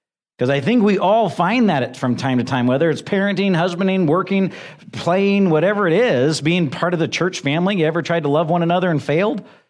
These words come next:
I mean, we all experience that in the reality of our lives, and it creates tension, and, and we've come into this moment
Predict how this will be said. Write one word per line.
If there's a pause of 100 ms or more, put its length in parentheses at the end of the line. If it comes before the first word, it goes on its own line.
(460)
I
mean,
we
all
experience
that
in
the
reality
of
our
lives, (320)
and
it
creates
tension,
and,
and
we've
come
into
this
moment